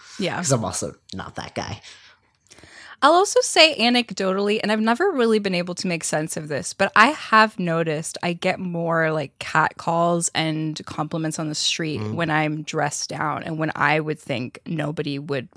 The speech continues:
Speaker 1: wanna do that.
Speaker 2: Mm.
Speaker 1: And I have wondered in the past whether it had anything to do with pheromones, because those are typically the times when maybe I haven't showered in a day or two.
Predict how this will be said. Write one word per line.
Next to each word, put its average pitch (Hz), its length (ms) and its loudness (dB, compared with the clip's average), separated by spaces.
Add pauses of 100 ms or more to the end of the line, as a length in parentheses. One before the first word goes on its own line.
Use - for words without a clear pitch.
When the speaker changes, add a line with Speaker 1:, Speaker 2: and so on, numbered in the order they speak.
(120)
Speaker 1:
wanna 131 240 -4
do 92 240 -8
that. - 240 -6 (760)
Speaker 2:
Mm. - 40 2
Speaker 1:
And 160 520 4 (260)
I 202 40 -2
have - 300 2
wondered 240 340 6
in 202 140 2
the 180 60 0
past 175 460 4
whether 170 220 2
it 165 60 0
had 165 240 2
anything 175 380 0
to - 140 -8
do 156 160 -4
with 156 160 -4
pheromones, 170 760 -2
because 170 260 -4
those 185 220 0
are 185 120 4
typically 175 480 -2
the 160 120 -2
times 151 360 -2
when 156 160 -2
maybe 151 300 -2
I 160 60 2
haven't 160 280 0
showered 156 380 0
in 151 100 -4
a 151 120 -2
day 147 340 -2
or 160 100 -2
two. 175 360 -4